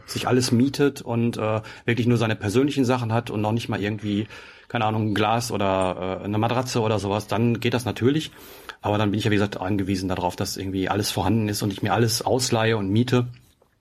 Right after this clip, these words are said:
Und, ähm, ja, das kostet natürlich auch dementsprechend. Also wenn ich mir möblierte Wohnungen angucke,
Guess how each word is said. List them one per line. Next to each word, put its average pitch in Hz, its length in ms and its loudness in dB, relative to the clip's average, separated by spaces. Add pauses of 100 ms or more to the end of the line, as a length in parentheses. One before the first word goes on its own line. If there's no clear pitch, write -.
(180)
Und, 104 500 2
ähm, 98 380 2 (240)
ja, - 260 0
das - 140 -2
kostet 120 240 -2
natürlich 104 260 0
auch 95 60 -6
dementsprechend. 95 520 -2
Also 92 120 -2
wenn 98 60 0
ich - 140 -6
mir 104 100 0
möblierte 101 420 2
Wohnungen 104 220 2
angucke, 110 440 0